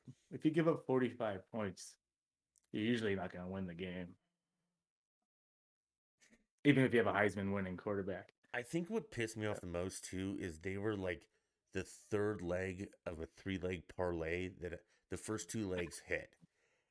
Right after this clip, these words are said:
Speaker 2: And I bet
Speaker 1: Or the first
Speaker 2: something
Speaker 1: two legs.
Speaker 2: small. Okay? It was, like, a hundred dollar bet. Okay? That was gonna pay out, like, eleven hundred.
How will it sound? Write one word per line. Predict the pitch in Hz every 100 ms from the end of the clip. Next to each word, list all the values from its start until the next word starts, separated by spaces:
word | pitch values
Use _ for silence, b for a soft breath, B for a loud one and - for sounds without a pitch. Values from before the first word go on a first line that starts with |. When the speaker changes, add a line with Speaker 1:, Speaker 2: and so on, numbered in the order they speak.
| _ _ -
Speaker 2:
And | 120
I | 147 170
bet | 107 98
Speaker 1:
Or | 123 120
the |
first | 98 107 98
Speaker 2:
something |
Speaker 1:
two | 80
legs. | 107 101 101
Speaker 2:
small. | 90 80 78 - _ _ _ _ _ _ _ _ -
Okay? | - 101 98 98 _ _ _ _ _ _ _ _ _ _ _ _ -
It | 147
was, | 170 135 98
like, | 92 87 - -
a | 92
hundred | - - 104 98 95 82
dollar | 92 82 80
bet. | 73 - 71 - _ _ _ _ -
Okay? | - 101 98 98 _ _ _ _ _ -
That | 113
was | 107 95
gonna | 104 101 -
pay | - - 101 92
out, | 85 78 76 - _ _ _
like, | 80 82 82 -
eleven | 85 82 80 82 80 - -
hundred. | 78 76 -